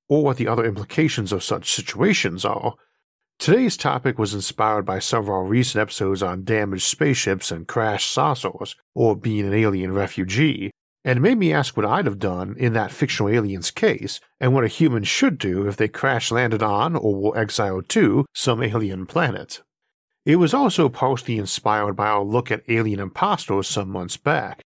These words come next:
which is actually the episode coming out next as I write this, because I do the videos a couple months after the scripts,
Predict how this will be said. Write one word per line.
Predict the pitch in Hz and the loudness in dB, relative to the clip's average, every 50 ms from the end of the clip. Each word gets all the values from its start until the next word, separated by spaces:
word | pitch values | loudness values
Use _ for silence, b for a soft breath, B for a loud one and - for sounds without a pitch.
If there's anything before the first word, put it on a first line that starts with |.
| _ _ _ - | _ _ _ 2
which | 139 160 151 - | 2 4 4 4
is | 240 170 | 4 4
actually | 202 247 233 180 - - 139 | 4 4 2 2 0 0 2
the | 123 131 | 2 2
episode | 131 127 - - 113 104 92 | 0 0 0 0 0 0 0
coming | - - - 110 110 104 | -2 -4 -2 -2 -2 -2
out | 98 95 92 | -2 -4 -4
next | 104 110 135 131 104 - - - | -2 0 0 0 0 -2 -4 -4
as | 117 98 92 | -4 -2 -2
I | 98 90 | -4 -6
write | 92 95 107 127 147 139 127 - | -4 -2 0 0 0 -2 -4 -4
this, | - 98 95 - - - - - | -6 -4 -4 -6 -8 -10 -6 -2
because | 123 120 117 | 0 0 2
I | 135 131 123 | 2 2 2
do | 117 135 160 139 | 4 4 4 4
the | 117 | 4
videos | 107 104 139 139 117 107 104 101 95 | 2 2 2 4 4 4 4 2 0
a | 95 | -2
couple | - - 113 98 95 | -2 -4 -4 -4 -4
months | 95 98 98 92 | -4 -6 -2 0
after | - 110 98 - - - | 0 0 0 -2 -6 -10
the | 80 - | -8 -6
scripts, | - - - - 147 107 92 92 - - - | -6 -2 0 2 2 2 0 -4 -8 -12 -14